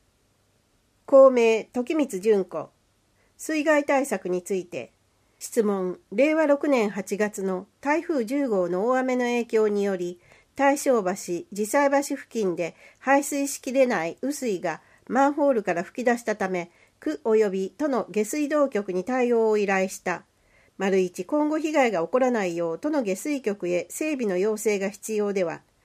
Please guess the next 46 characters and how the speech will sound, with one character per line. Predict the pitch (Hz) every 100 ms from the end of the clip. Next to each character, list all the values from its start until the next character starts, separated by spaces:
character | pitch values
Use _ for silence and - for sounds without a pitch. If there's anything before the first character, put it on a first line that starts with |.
| _ _ _ -
丸 | 196 190
二、 | 185 180 -
浸 | - 302 294
水 | 285 269
を | 240
予 | 226
防 | 226 277 269
軽 | 277 269
減 | 269 277
す | 277
る | 247
た | 254
め | 247
に | 233 185
は、 | 160 - 185
土 | 208
の | 277 294
う |
の | 285 285
設 | 254 247 233
置 |
が | 220 208 -
効 | 294 294
果 | 269
的 | 269 233
で | 233 190
あ |
る。 | 170 151 _ _ _ _
持 | 196 220
ち | 294
や | 294
す | 294 269
い | 214
軽 | 214 262
め | 277
の | 269
も | 262
の | 254
も | 240 165
整 | 190 277
備 | 240 190
し |
て | - 185
は。 | 143 - _ _ _ _ _ _
答 | 254 220
弁。 | 185 160 156